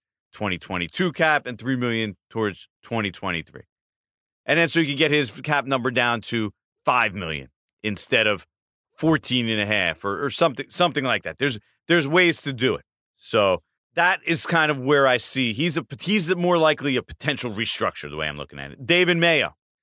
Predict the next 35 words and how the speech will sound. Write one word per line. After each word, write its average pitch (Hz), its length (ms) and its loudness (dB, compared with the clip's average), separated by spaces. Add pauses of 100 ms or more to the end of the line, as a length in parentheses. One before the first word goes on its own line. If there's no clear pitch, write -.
(300)
two 196 280 0
point 170 280 0
three 170 200 0
million 160 320 0
cap 143 260 0
savings 135 420 0
if 113 100 -10
the 123 100 -12
Giants 123 340 0
move 120 200 -4
on 117 160 0
from 104 120 -6
him. 113 160 -2 (300)
Probably 254 360 2
could 226 220 -4
find 202 320 2
a, 175 160 2
a 175 60 6
young 170 320 2
linebacker 156 760 2 (800)
who 151 100 -2
could 143 160 0
fill 160 260 2
the 151 100 2
role 143 220 4
that 127 160 0
David 135 280 2
Mayo 135 240 4
plays 139 420 0
as 110 120 -10
backup 117 400 0
linebacker 127 480 0
slash, 120 440 -2 (360)
uh, - 80 -6 (240)
slash 127 640 0